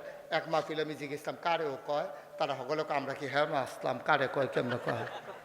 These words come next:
আপনারা তো কইতেন পারছেন, কারে কয়? রাজারে কয়, "কিছু ভিক্ষা দিয়ে।" তো রাজায় তো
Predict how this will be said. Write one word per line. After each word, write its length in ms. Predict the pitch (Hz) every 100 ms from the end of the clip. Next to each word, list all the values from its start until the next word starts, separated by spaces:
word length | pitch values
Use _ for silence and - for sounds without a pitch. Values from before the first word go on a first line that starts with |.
| - 190 - - - - -
আপনারা 240 | - 127 156
তো 100 | 151
কইতেন 240 | 175 - 139
পারছেন, 380 | - - - 135 - - -
কারে 220 | 233 254
কয়? 340 | 254 208 127 - - - - - - - - 156
রাজারে 380 | 196 214 202 196
কয়, 100 | 190
"কিছু 240 | 190 185
ভিক্ষা 340 | 175 156 - 160
দিয়ে।" 220 | 170 151 - - - - -
তো 80 | 160
রাজায় 360 | 175 196 226 226
তো 200 | 226